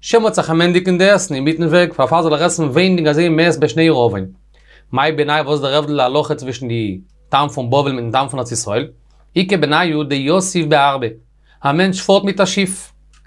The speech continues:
איז דער חשש, אז ער נישט אין מזונא איז דא, אבער דער חשש פון מעיינא נישט דא, ער זיצט אויף איין פלאץ. הנה מע די כוזיל מאבנא לאבנא.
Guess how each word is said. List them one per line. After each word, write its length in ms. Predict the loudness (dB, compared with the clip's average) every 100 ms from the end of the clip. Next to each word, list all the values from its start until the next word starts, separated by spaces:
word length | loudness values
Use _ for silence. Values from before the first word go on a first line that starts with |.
| _ -20 -4
איז 260 | 0 2 2
דער 120 | 0
חשש, 160 | 0 2
אז 320 | 0 0 -4
ער 140 | -2
נישט 160 | 0 0
אין 100 | 0
מזונא 260 | -2 -4
איז 240 | -4 -6 0
דא, 100 | 0
אבער 260 | 0 -6
דער 100 | -6
חשש 260 | -2 0 0
פון 120 | 0
מעיינא 380 | -2 -2 -2 -4
נישט 240 | -4 -4 0
דא, 40 | -2 -2 -10
ער 80 |
זיצט 220 | -10 -6 -4
אויף 140 | -2
איין 140 | -2 0
פלאץ. 440 | 0 0 -6 -10 _ _ _ _
הנה 200 | 0 2
מע 80 | 2
די 140 | 0 0
כוזיל 360 | 2 2 0
מאבנא 400 | 0 2 2 0
לאבנא. 420 | -2 0 -2 -4